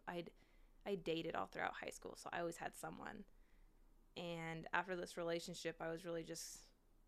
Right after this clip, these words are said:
done, and I had moved away from home, and was ready to focus on me. As cheesy and cliche as that sounds, everyone does it, but it's important. It's part of growing. Anyway,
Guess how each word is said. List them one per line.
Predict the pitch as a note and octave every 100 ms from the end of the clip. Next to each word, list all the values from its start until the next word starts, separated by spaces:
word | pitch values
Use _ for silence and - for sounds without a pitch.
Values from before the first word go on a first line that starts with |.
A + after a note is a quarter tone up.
| E3+
done, | F#3 F3+ F3+ F#3 -
and | D#3 D#3 D#3
I |
had | D#3+
moved | E3+ F#3+
away | F#3+ G3
from | F#3+
home, | F#3 F#3+ F#3 F#3 F#3+ -
and | D#3+ D#3+ D#3 D#3 - - - - - -
was | F3+ E3
ready | E3+
to | E3+
focus | - E3+ E3 D#3+ - -
on | F3 D#3
me. | D#3+ - F3+ F#3+
As | -
cheesy | G3 F#3 E3
and | E3 E3 E3+
cliche | - F3+ E3+ E3+ D#3+
as | D#3+
that | - -
sounds, | - - E3
everyone | E3+ - G2 G2
does | G2+ G2
it, | G2+ -
but | F#2 G2+ - - - - - -
it's | - -
important. | E3 - C#3+ E3+
It's | F#3
part | - -
of | -
growing. | - - - G3 - - - - - - - - - -
Anyway, | F#3+ E3+ C3+